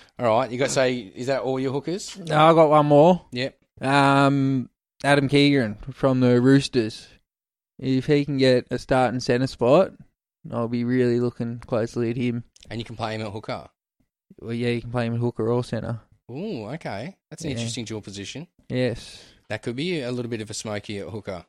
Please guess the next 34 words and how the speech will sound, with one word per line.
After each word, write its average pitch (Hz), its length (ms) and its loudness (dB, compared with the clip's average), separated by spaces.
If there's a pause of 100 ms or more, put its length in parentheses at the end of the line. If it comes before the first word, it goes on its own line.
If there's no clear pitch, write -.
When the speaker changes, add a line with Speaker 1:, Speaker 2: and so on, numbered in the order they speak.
(160)
Speaker 2:
I 123 160 -10
don't 117 220 -6
mind 120 320 -4
that. 127 180 -4
In, 120 320 -4
if 117 140 -8
the 123 100 -4
Roosters 120 320 -2
are 110 40 -6
full 120 240 -4
strength 120 380 -2
and 120 80 -6
he's 117 180 -4
in 117 100 -4
the 110 60 -8
centres, 123 540 -2
I 117 80 -4
can - 140 -16
see 117 140 -2
a 113 80 -4
lot 113 140 0
of 117 100 -4
points 117 280 -4
coming 120 240 -4
his 123 160 -4
way 131 300 0
at 113 160 -4
th-, - 140 -16 (360)
uh, 117 40 -20 (540)
three 127 140 -8
hundred 120 240 -6
twenty 120 280 -4
thousand 117 420 -2
dollars. 127 560 2